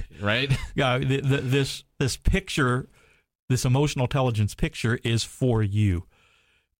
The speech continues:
Speaker 2: And it's the result that you want is what's important.
Speaker 1: Hmm. Because in the end, you know, we talk about the idea of this, the definition of emotional intelligence being the blending of thought and emotion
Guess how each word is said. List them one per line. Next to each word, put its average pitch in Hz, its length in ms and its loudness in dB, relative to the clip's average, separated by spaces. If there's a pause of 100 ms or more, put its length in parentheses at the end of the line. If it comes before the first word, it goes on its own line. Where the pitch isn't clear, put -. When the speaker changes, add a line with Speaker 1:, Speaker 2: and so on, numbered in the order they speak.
(120)
Speaker 2:
And 117 340 0
it's - 260 -4
the 113 120 -2
result 117 460 2
that - 160 -6
you 120 240 2
want 85 320 0
is 92 200 -8
what's 92 200 -4
important. - 540 -8 (280)
Speaker 1:
Hmm. 165 200 -2 (1200)
Because 131 240 2
in 123 120 2
the 107 160 0 (100)
end, 127 500 2 (640)
you 104 100 0
know, 101 80 2
we 98 120 0
talk 120 180 2
about 101 260 0 (100)
the 101 120 -2
idea 98 440 0
of 85 120 0
this, 85 300 -2
the 90 100 -2
definition 98 540 -2
of 80 60 -2
emotional 85 320 0
intelligence 95 580 -2
being 85 340 -4
the 80 60 -6
blending 87 540 -2
of 78 300 -2 (160)
thought 92 300 0
and 82 140 -4
emotion 85 680 -2